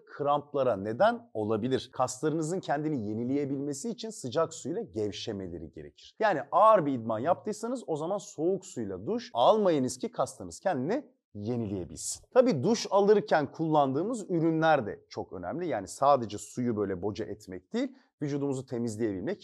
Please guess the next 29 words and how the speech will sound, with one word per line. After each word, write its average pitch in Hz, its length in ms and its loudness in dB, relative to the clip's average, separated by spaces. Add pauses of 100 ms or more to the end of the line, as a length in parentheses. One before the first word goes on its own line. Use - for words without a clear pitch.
hijyenimizi 135 520 -4
tazeleyebilmek 101 680 -2
için - 160 -12
de 214 80 -4
bazı 165 240 0
ürünler 147 460 2
kullanmamıza 87 480 -8
gerek 82 280 -8
var. 240 160 0
Bunu 220 240 6
Mezopotamya'da 196 800 4
bin 220 180 4
yıllar 240 320 6
önce 180 560 4 (160)
böyle 196 200 6 (120)
ineğin, 185 640 4 (180)
keçinin, 175 800 2
koyunun 175 560 4 (140)
yağ 165 340 10
asitleriyle 170 880 2
kili, 226 440 2
toprağı, 202 540 6
kumu 214 300 2
filan 202 340 2
karıştırıp 226 640 0
öyle 262 360 8
elde 175 420 8
ediyorlarmış 127 560 4
sabunları. 101 540 -4